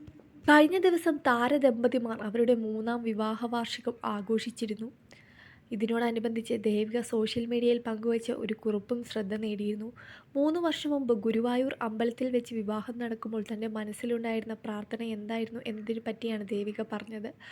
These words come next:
"മൂന്ന് വർഷത്തെ കൂട്ടുകെട്ട്, വിശ്വസിക്കാൻ കഴിയുന്നില്ല മൂന്ന് വർഷം കടന്നുപോയെന്ന്. എല്ലാം ഇന്നലെ കഴിഞ്ഞ പോലെ തോന്നുന്നു. താലികെട്ട് കഴിഞ്ഞ് ഗുരുവായൂരപ്പൻ്റെ മുന്നിൽ നിൽക്കുമ്പോൾ സമാധാനം മാത്രം ചോദിച്ചത് ഇന്നും ഓർക്കുന്നു. ഈ ബന്ധത്തിൽ നിന്ന് ഒരിക്കലും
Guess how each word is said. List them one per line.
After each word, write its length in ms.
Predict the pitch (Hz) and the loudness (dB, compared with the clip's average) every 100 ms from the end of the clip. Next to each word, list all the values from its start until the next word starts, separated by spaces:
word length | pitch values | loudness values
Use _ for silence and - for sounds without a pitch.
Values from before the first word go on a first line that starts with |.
| - - - | -18 -18 -2
"മൂന്ന് 300 | 220 208 233 | 2 2 2
വർഷത്തെ 440 | 233 226 240 233 | 0 0 -2 -2
കൂട്ടുകെട്ട്, 640 | 226 226 208 233 226 214 226 226 | -2 -2 -2 -2 -4 -6 -8 -6
വിശ്വസിക്കാൻ 580 | 220 - 247 247 254 254 | -4 0 0 0 -4 -4
കഴിയുന്നില്ല 520 | 233 220 220 214 208 - 226 | -4 -2 -2 -2 -4 -6 -6
മൂന്ന് 260 | 233 254 | -4 -2
വർഷം 320 | 254 233 247 233 | -2 -4 -6 -6
കടന്നുപോയെന്ന്. 640 | 226 202 220 214 214 214 247 - - - | -4 -4 -4 -4 -4 -6 -12 -18 -18 -4
എല്ലാം 280 | 269 277 302 269 | 0 0 0 -4
ഇന്നലെ 340 | 240 262 294 285 | -2 0 0 0
കഴിഞ്ഞ 240 | 226 220 | -2 0
പോലെ 220 | 226 233 226 | 0 0 0
തോന്നുന്നു. 440 | 208 208 208 214 - - | -2 -4 -8 -10 -12 -8
താലികെട്ട് 520 | 220 220 220 233 240 | -4 -2 2 2 2
കഴിഞ്ഞ് 320 | 247 220 220 233 | 0 -2 -2 -4
ഗുരുവായൂരപ്പൻ്റെ 800 | 220 220 226 226 240 240 233 240 | -4 -2 -2 -2 -2 -4 -4 -4
മുന്നിൽ 320 | 220 214 240 | -4 -4 -2
നിൽക്കുമ്പോൾ 420 | 233 226 226 220 233 - - | -2 -2 -2 -2 -2 -12 -6
സമാധാനം 600 | 254 233 240 262 269 262 | -4 -2 -2 -2 -2 -4
മാത്രം 400 | 226 226 - 262 277 - - - - | -4 -6 -4 -6 -6 -16 -20 -20 -2
ചോദിച്ചത് 560 | 247 226 226 - 233 233 233 | 2 2 2 -2 0 0 -2
ഇന്നും 280 | 214 226 226 | -6 -4 -2
ഓർക്കുന്നു. 420 | 214 - 220 220 226 - | -4 -4 -6 -6 -12 -6
ഈ 100 | 226 226 | 0 2
ബന്ധത്തിൽ 480 | 226 214 220 247 233 | 2 2 0 0 -2
നിന്ന് 180 | 226 - | -4 -2
ഒരിക്കലും 480 | 220 202 - 240 | -2 -2 -4 -2